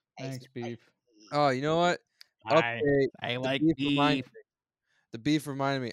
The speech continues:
Speaker 3: I went to Arby's the other day. Was that a mistake? Yes, it was.
Speaker 1: Why? Did you poop yourself?
Speaker 3: Nah, it just doesn't taste good.
Speaker 1: Oh, really?
Speaker 2: Why? You know why? Because you do Top Round now. You've gotten, you've
Speaker 1: Yeah.
Speaker 2: gotten spoiled.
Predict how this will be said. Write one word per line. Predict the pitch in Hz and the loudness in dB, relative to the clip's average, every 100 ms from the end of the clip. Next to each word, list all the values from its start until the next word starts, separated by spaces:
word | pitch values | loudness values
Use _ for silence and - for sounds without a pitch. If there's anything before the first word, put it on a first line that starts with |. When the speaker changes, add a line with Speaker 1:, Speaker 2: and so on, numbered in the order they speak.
| - | 0
Speaker 3:
I | 175 | 0
went | 175 143 | 0 -2
to | - | -4
Arby's | 135 147 139 120 117 110 | 2 4 4 0 -4 -2
the | 113 | -2
other | 107 | -2
day. | 107 110 101 98 _ | -2 -4 -4 -8 _
Was | 113 131 160 | -4 -4 0
that | 180 | -2
a | 185 | -2
mistake? | 202 - 226 226 226 - _ _ | -4 -6 0 0 0 -6 _ _
Yes, | - 123 147 - - - | -2 2 2 0 -10 -6
it | 120 120 - | -4 -4 -6
was. | - 107 113 110 101 98 - - _ _ | -12 -4 -2 -2 -4 -12 -16 -18 _ _
Speaker 1:
Why? | 294 240 | -4 -2
Did | 180 | -4
you | 190 196 | -10 -12
poop | 226 220 | -12 -10
yourself? | 262 330 427 - _ _ _ _ _ _ - | -10 -8 -10 -12 _ _ _ _ _ _ -2
Speaker 3:
Nah, | 294 269 | 4 4
it | 175 | 4
just | 226 | -4
doesn't | 254 214 | -4 -4
taste | 156 160 277 - | 0 0 0 -2
good. | 120 98 101 _ _ _ _ - | -2 -2 -8 _ _ _ _ -10
Speaker 1:
Oh, | 165 135 127 _ _ _ | -8 -8 -12 _ _ _
really? | 202 330 494 - - | -12 -8 -8 -10 -6
Speaker 2:
Why? | 156 175 | 0 0
You | 156 180 | 2 2
know | 214 | 4
why? | 214 180 185 | 6 6 6
Because | 160 165 170 | 2 0 2
you | 190 | 2
do | 185 | 2
Top | 139 156 143 127 | 4 4 4 2
Round | 117 113 107 | -4 -4 -6
now. | 104 95 95 - | -6 -8 -12 -12
You've | 123 123 | -8 -4
gotten, | 117 110 - | -6 -6 -12
you've | 131 | -8
Speaker 1:
Yeah. | |
Speaker 2:
gotten | 131 208 | -8 -8
spoiled. | - 123 120 101 98 | -12 -8 -6 -6 -10